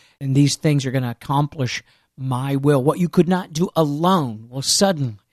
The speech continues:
come together strategically. Now, that was a major visitation, again, that I had in ninety-one. I released it during a period of time, actually. I couldn't release it back then 'cause from nineteen ninety-one to nineteen ninety-five,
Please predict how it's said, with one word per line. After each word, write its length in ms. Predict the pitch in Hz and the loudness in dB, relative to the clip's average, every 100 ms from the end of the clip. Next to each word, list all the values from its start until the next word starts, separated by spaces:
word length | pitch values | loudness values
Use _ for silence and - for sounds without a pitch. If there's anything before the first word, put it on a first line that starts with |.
| _ _ _ _ | _ _ _ _
come 180 | 160 175 | 2 2
together 380 | 156 151 113 101 | 2 0 -2 -8
strategically. 800 | - 135 - 139 135 - 113 117 | -10 -2 2 0 0 -10 -18 -10
Now, 220 | 139 123 - _ _ _ - | -6 -6 -8 _ _ _ -8
that 160 | 143 | -4
was 140 | 165 143 | 0 2
a 40 | |
major 480 | 139 143 160 170 156 - _ _ 151 | 2 0 -2 -4 -6 -10 _ _ -2
visitation, 640 | 147 160 170 160 - 156 | 0 0 2 0 2 0
again, 360 | 147 135 143 143 | 0 0 -2 -2
that 100 | 117 | -6
I 60 | |
had 180 | 110 143 | -6 -4
in 60 | 147 | 0
ninety-one. 500 | 147 151 143 135 135 _ _ _ _ - | 0 0 -2 -2 -4 _ _ _ _ -4
I 120 | 139 | -2
released 760 | 139 135 131 160 226 - - | 0 0 2 2 2 -4 -8
it 260 | 110 95 - _ _ _ _ 135 | -10 -10 -18 _ _ _ _ -2
during 540 | 147 160 170 190 196 - | 2 2 2 -2 -4 -10
a 80 | 113 | -8
period 340 | - 185 156 | -2 0 0
of 80 | 135 | -2
time, 400 | - - - 139 | -6 -10 -6 -4
actually. 340 | 123 - - | -4 -6 -4
I 60 | 131 | -4
couldn't 280 | - - 165 | 2 2 2
release 260 | 160 175 | 0 -2
it 80 | - | -2
back 240 | 156 151 170 | -2 -2 0
then 260 | 180 156 - _ _ | 0 0 -6 _ _
'cause 160 | 156 | -2
from 200 | 131 156 | 0 0
nineteen 380 | 156 202 - 202 | -2 -4 -4 -2
ninety-one 500 | 170 165 165 160 151 | 0 -2 0 0 0
to 100 | 143 | -4
nineteen 380 | 143 170 - 147 | -6 -6 -4 -2
ninety-five, 800 | 147 151 131 - 175 160 127 123 | -2 -2 -6 -6 -4 -2 -2 -4